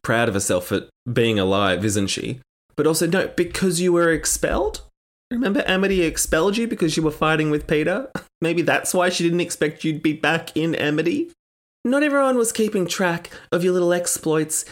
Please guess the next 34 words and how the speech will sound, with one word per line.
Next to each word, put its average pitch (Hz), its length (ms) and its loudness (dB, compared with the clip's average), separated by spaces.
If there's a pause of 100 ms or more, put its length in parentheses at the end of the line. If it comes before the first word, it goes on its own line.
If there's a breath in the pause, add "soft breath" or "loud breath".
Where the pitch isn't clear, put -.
(120)
and 151 160 2
your 151 80 4
exhibition 160 540 0
to - 140 -2
Erudite 143 600 0 (180 loud breath)
and 151 100 0
that 160 160 0
time 147 300 2
you 131 60 0
got 139 180 0
killed 135 300 2
and 120 80 2
then 120 160 2
brought 120 180 0
back 127 160 -2
to 113 100 0
life. 113 320 0
Not 226 140 2
everyone's 302 460 0
got - 280 -2
tabs 156 520 0
on 120 280 0
you, 104 220 2
Tris. - 600 -4 (520)
So - 180 -4
they 165 120 0
go 185 200 0
and 214 120 0
sit - 220 -2
down 107 500 0 (360)
and 131 140 0
they 127 80 2
start 131 420 0
eating 117 600 0